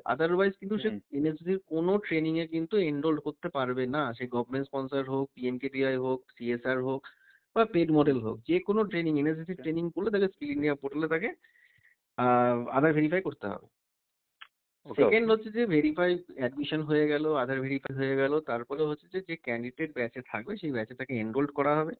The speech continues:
Speaker 1: এনরোলড করার পরে তারপরে তার ট্রেনিং চলবে।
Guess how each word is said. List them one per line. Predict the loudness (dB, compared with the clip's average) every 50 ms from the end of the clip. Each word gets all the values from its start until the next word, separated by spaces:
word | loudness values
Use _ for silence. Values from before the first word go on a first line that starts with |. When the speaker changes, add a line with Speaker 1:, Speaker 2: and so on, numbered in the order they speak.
| _ _ _ _ _ _ _ _ _ _ -2
Speaker 1:
এনরোলড | 0 2 2 4 4 4 2 2
করার | 2 2 4 4 4 2 0 _ -2
পরে | 0 2 2 2 0 0
তারপরে | 0 -2 -2 -2 -2 -4 -8 -6 -6 -6
তার | -4 -2 -2 -2 -2
ট্রেনিং | -2 -2 -2 0 0 -2 -4
চলবে। | -4 -6 -6 -6 -8